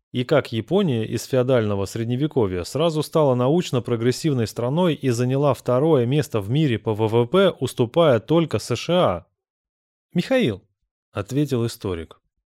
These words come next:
Япония до Второй мировой войны была обособлена и полностью закрытая страна от всего мира.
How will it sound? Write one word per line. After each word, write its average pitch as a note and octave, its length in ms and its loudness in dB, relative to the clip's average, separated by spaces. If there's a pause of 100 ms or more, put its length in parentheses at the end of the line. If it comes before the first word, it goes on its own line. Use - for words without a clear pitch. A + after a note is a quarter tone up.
Япония D3 720 0
до D#3 260 2
Второй F#3 320 2
мировой C#3 400 2
войны B2 540 -2
была G3 400 2
обособлена D3 800 2
и F3 200 -2
полностью F3+ 640 2
закрытая D3 520 2
страна D3+ 440 2
от - 80 -2
всего C#3 300 0
мира. C3 420 0